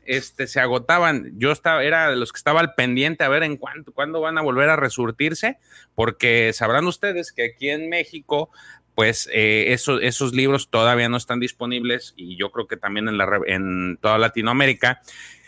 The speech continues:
Entonces yo tenía que estar a las caíditas a ver en cuanto cayeran. Eh, entonces tuve muy, mucho tiempo al pendiente hasta que un día se me hizo y dije, "De aquí soy", y los conseguí.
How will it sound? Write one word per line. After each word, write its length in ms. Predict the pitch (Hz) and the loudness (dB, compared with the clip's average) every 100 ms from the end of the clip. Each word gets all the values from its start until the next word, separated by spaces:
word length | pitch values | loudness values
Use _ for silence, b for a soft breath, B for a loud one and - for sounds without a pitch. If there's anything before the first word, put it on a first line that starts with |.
| B - | B -2
Entonces 340 | 180 190 190 | 2 2 4
yo 140 | 185 | 2
tenía 240 | 170 175 156 | 4 2 2
que 60 | |
estar 200 | 170 180 | 2 4
a 60 | 180 | 6
las 180 | 156 - | 4 4
caíditas 580 | 135 135 147 170 190 156 | 4 4 4 2 2 4
a 120 | 131 | 4
ver 140 | 135 | 4
en 160 | 156 127 | 2 0
cuanto 500 | 123 120 110 120 101 | 0 0 0 -4 0
cayeran. 640 | 120 120 160 208 240 220 | 2 4 4 2 0 -2
Eh, 160 | 117 120 117 | -4 -4 -4
entonces 500 | - _ 151 147 _ _ | -10 _ -2 -2 _ _
tuve 200 | 151 160 | 0 0
muy, 380 | 156 165 185 147 | 0 0 -2 -2
mucho 320 | 147 156 190 | -4 -4 -4
tiempo 280 | - 175 190 | -4 -2 -2
al 80 | 180 | 0
pendiente 420 | 160 151 180 190 | 0 0 0 0
hasta 340 | 165 - 120 | 0 0 0
que 120 | - 127 | 0 -2
un 120 | 151 | 0
día 140 | 165 | 0
se 140 | - 160 | 0 -2
me 120 | 147 | -2
hizo 160 | 156 | 0
y 80 | 175 | 0
dije, 280 | 135 127 127 | 0 0 2
"De 80 | 110 | 2
aquí 260 | 104 156 | 2 -2
soy", 380 | 170 180 208 - _ | -2 0 0 -4 _
y 160 | 131 143 | -2 0
los 260 | 147 147 | 0 -2
conseguí. 600 | - 127 123 - 123 170 | -6 -8 -6 -2 2 2